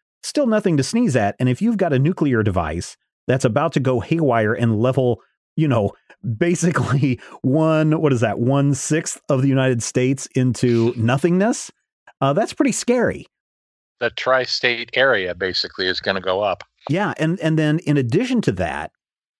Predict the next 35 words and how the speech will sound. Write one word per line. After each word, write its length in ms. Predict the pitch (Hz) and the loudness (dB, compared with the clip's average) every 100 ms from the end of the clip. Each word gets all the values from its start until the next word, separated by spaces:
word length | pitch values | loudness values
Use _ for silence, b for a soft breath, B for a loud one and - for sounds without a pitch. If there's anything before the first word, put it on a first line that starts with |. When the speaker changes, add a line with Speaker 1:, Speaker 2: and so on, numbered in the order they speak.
| _ - | _ -4
Speaker 1:
because 380 | 127 - 165 156 | -2 0 0 0
of 120 | 127 | 0
the 400 | 127 123 117 113 _ | 2 2 2 0 _
urgency 540 | 139 170 165 139 - 113 | 0 2 2 0 2 0
of 120 | 104 | 0
trying 320 | - 120 117 | -2 2 2
to 380 | 110 113 107 104 | 2 0 2 0
shut 240 | - 139 - | -2 -4 0
down 160 | 120 | 2
the 80 | 110 | 2
nuclear 360 | 107 107 113 101 | 2 2 0 2
reaction, 640 | 104 135 165 - 82 78 - _ _ _ _ _ | 2 2 0 0 -2 -6 -12 _ _ _ _ _
we 160 | 131 180 | 0 2
do 160 | 208 | 0
get 120 | 208 180 | 0 0
a 60 | |
disaster 500 | 131 117 156 185 - | 0 0 0 0 2
movie 200 | 104 90 | 0 0
because 280 | 87 - 123 | -2 -2 0
you 60 | 147 | 0
have 100 | 135 | 0
someone 280 | 139 135 117 | 0 2 2
like, 380 | 107 107 - - | 2 0 -2 -4
um, 540 | 107 104 98 95 92 - - 101 | -2 0 0 0 -2 -6 -12 -6
um, 580 | 92 87 78 78 65 - _ _ _ _ | -4 -4 -6 -10 -14 -18 _ _ _ _
oh, 160 | 135 127 | -2 0
who 140 | 131 | 0
are 60 | 156 | 0
the 80 | 131 | 0
guys 240 | 113 110 | 2 2
out 160 | 110 104 | 0 0
rescuing? 380 | 98 90 92 82 | -2 -2 -4 -4
Colossal 400 | - 131 147 139 | 0 0 0 0
Boy 540 | 123 123 123 120 120 - | 0 2 2 2 0 -2
and 600 | 110 110 107 104 104 98 | -2 0 2 2 0 -2